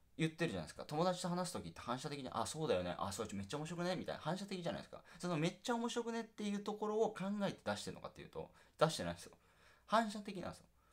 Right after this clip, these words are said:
だからこれも慣れると、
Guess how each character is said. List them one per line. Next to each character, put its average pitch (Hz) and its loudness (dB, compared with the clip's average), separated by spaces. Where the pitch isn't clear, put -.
だ 196 4
か 180 4
ら 170 -4
こ 220 2
れ 247 2
も 233 2
慣 185 6
れ 349 2
る 113 -2
と、 - -4